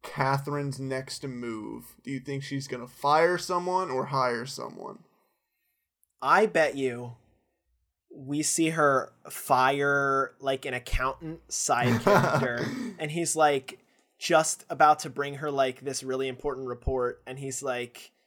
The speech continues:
Speaker 2: she says, "You're fired," and he's like, "Oh, okay." <laughs> And then he walks away.
Speaker 1: Dude, the part where, uh, Kevin was introducing her to all the new, all the people, and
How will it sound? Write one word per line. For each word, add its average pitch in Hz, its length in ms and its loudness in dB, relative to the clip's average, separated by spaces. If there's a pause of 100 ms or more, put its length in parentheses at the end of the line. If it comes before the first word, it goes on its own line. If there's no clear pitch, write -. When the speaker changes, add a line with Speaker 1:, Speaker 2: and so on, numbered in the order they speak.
(100)
Speaker 2:
she - 140 -12
says, 131 400 -2
"You're 147 100 -2
fired," 135 560 2
and 123 180 -16
he's 131 220 -8
like, 131 240 -4 (200)
"Oh, 403 380 -8
okay." 381 400 -10 (400)
<laughs> 208 320 -6
And 226 180 -2
then 220 120 0
he 202 100 -4
walks - 320 -10
away. 160 120 -14
Speaker 1:
Dude, 139 480 0
the 151 100 4
part 143 560 2
where, 139 560 2 (460)
uh, 120 520 6 (240)
Kevin 131 480 0
was 127 200 -2
introducing 135 920 -6
her 151 480 0 (560)
to 135 300 4
all 135 240 4
the 139 120 2
new, 135 400 -4
all 147 160 6
the 143 80 2
people, 151 680 2 (440)
and 139 420 2